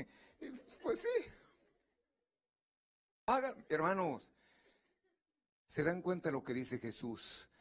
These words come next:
No sea, "Yo, yo, yo". No. Vea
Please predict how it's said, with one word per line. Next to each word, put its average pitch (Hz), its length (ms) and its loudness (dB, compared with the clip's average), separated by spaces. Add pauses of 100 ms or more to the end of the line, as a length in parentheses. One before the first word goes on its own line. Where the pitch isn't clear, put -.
(320)
No 139 120 2
sea, - 160 2 (160)
"Yo, 381 480 12
yo, 359 360 12
yo". 277 240 0
No. - 100 -16 (600)
Vea 202 420 6